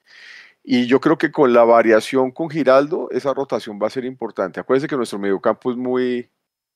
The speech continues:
muy robusto, ¿no? Entonces, eh,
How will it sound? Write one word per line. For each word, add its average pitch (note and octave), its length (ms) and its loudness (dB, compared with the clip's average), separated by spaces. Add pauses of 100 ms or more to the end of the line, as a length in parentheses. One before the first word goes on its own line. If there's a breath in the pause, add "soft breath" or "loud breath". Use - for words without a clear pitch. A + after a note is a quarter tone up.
muy G#2+ 280 -4
robusto, A#2+ 580 2
¿no? G#2 200 -8 (560 soft breath)
Entonces, A2 800 0
eh, G2 640 0